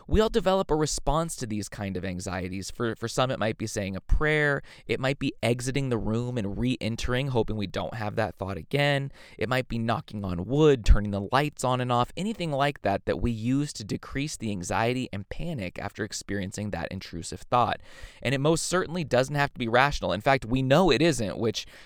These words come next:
which kinda makes it all the more frustrating to deal with, you know? The question of if your prayer is a compulsion is one that only you could answer with the help of your therapist. I, I think it's natural to assume that saying a prayer may be a compulsion, but not necessarily. Like you mentioned, it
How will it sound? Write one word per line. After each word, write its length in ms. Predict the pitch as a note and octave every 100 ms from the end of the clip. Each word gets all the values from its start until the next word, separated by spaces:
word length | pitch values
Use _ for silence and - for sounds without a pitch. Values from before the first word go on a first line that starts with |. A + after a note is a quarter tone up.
| -
which 180 | -
kinda 240 | - D3 D3+
makes 260 | B2+ B2+
it 60 | B2+
all 140 | A#2
the 80 | A#2
more 160 | A2+ G#2
frustrating 720 | - A#2+ C3 - G2+ G2 G2+
to 80 | F#2+
deal 260 | F#2+ A2
with, 220 | E2 F#2+
you 100 | E2+
know? 220 | F#2 F#2+ A2+ -
The 120 | C3+
question 400 | D3 - C4 -
of 140 | F#3 D3
if 140 | D3+
your 100 | C3
prayer 340 | A#2+ - D3 D#3+
is 120 | A#2
a 40 |
compulsion 600 | - G#2 - C#3+ D#3+ A2+
is 120 | A2
one 280 | G#2+ A#2+ C3
that 180 | A#2 A2 -
only 240 | A#2 G2+
you 300 | C#3+ A#2 E3
could 140 | - G2
answer 340 | F#2 F#2 G2
with 140 | G#2
the 60 | G#2+
help 220 | A2+ G#2+
of 80 | F2
your 100 | F#2+
therapist. 560 | - A#2+ A2 - F#2+ A#2+
I, 100 | - - -
I 80 |
think 180 | D#3 G3+
it's 140 | A3+ B2+
natural 400 | A2+ C#3+ - F3
to 140 | E3
assume 420 | B2 - A2 B2
that 100 | D3
saying 300 | - A#2 B2+
a 40 | C3
prayer 240 | - B2+
may 340 | G#2 F2+ G#2 C3+
be 180 | D3+
a 60 | D#3+
compulsion, 580 | E3+ E3+ E3+ E3+ - F#3
but 140 | D#3+
not 220 | F#3+ -
necessarily. 640 | - - - D#3 F3 G#2 F#2
Like 220 | G2 -
you 40 |
mentioned, 440 | B2 C#3 E3 G#2+ F#2+ - - -
it 140 | D#3